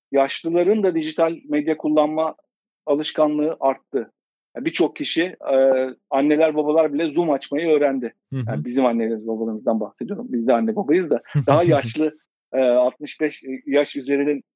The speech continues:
Speaker 1: kitle bile öğrendi. O yüzden, e, buraya doğru gidiş gidecek. Belki o büyük prodüksiyonlar senede dört defa, beş defa yapılıyorsa senede bir defa yapılabilir hale gelecek diye tahmin ediyorum ben.
Speaker 2: Dijital dönüşümü hızlandırdı aslında bu pandemi.
Speaker 1: Evet.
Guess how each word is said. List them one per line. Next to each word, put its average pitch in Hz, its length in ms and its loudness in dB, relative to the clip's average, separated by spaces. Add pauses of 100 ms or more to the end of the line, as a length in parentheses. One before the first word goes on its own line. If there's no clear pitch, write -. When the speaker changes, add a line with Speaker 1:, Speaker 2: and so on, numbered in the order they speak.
Speaker 1:
kitle 151 340 -4
bile 156 140 0
öğrendi. 143 520 2 (380)
O 165 120 2
yüzden, 185 320 2 (100)
e, 143 240 0 (240)
buraya 185 280 4
doğru 175 160 2
gidiş 175 280 -8
gidecek. 165 320 -4
Belki 170 280 2
o 180 220 -2
büyük 156 340 -6
prodüksiyonlar 170 640 0
senede 165 380 -2
dört 175 200 0
defa, 160 280 0
beş 175 200 -6
defa 160 220 0
yapılıyorsa 151 600 -2 (440)
senede 165 240 0
bir 175 80 -6
defa 156 460 2
yapılabilir 123 420 -2
hale 120 240 0
gelecek 123 400 -4
diye 139 100 -4
tahmin 139 340 0
ediyorum 117 280 -4
ben. 110 80 -10 (460)
Speaker 2:
Dijital 156 480 2
dönüşümü 170 440 0
hızlandırdı 170 680 2
aslında 117 540 0
bu 113 100 -8
pandemi. 110 520 -2
Speaker 1:
Evet. 147 280 2